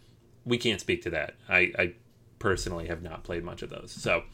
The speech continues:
these are some other games, though, and I, I have one heavy-ish game that's kind of in the same weight class as brass, and then a couple lighter ones. I'm gonna start with the heavy-ish one, though, 'cause I think it's closer, and that is Tramways. This is from Albin Viard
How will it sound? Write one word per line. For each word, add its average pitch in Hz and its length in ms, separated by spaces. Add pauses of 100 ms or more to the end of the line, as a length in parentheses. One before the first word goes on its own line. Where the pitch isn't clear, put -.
(220)
these 135 300
are 120 560
some 117 380
other 131 300
games, 82 440
though, 85 420
and 98 220
I, 104 260
I 101 80
have 98 240
one 139 360
heavy-ish 123 600
game 107 220
that's 104 100
kind 98 180
of 95 60
in 95 60
the 92 40
same 95 280
weight 95 220
class 90 280
as 92 80
brass, 90 380
and 156 80
then 170 80
a 147 40
couple 107 240
lighter 85 240
ones. 82 360 (440)
I'm 120 60
gonna 139 80
start 160 180
with 151 80
the 147 80
heavy-ish 104 400
one, 90 160
though, 85 200
'cause - 160
I 90 60
think 90 120
it's 92 140
closer, 92 600
and 98 220
that 107 140
is 104 240
Tramways. 107 1000 (360)
This 95 140
is 90 80
from 98 180
Albin 110 420
Viard 113 540